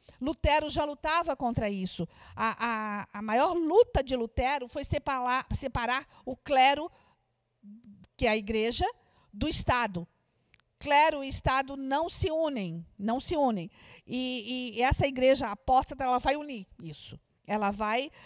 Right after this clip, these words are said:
essa religião vai ser uma religião sobre todo mundo. Assim como a nova ordem mundial quer uma só moeda, ela vai querer também uma só religião, que vai falar de Deus.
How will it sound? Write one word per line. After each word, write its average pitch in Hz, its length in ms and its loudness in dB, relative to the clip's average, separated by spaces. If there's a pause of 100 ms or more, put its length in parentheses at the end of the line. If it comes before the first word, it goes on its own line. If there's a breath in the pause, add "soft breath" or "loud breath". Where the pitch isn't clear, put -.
(100)
essa - 240 -2
religião 311 920 -2
vai 277 120 -4
ser 262 200 -2
uma 240 200 -4
religião 294 720 -2
sobre 247 260 -4
todo 247 220 -2
mundo. 170 320 -4 (260 loud breath)
Assim 349 400 -2
como 330 200 2
a 269 60 -2
nova 285 300 2
ordem 262 300 4
mundial 226 560 0 (320 soft breath)
quer 226 360 2 (260 soft breath)
uma 233 260 0 (100)
só 311 240 4
moeda, 247 460 4 (840 soft breath)
ela 247 260 4
vai 294 240 4
querer 285 460 2
também 311 440 -2 (240 soft breath)
uma 294 280 -2
só - 520 4
religião, 339 720 -2 (460 soft breath)
que 240 140 -8
vai 185 220 -4
falar 226 320 -6
de 254 120 -12
Deus. - 560 -10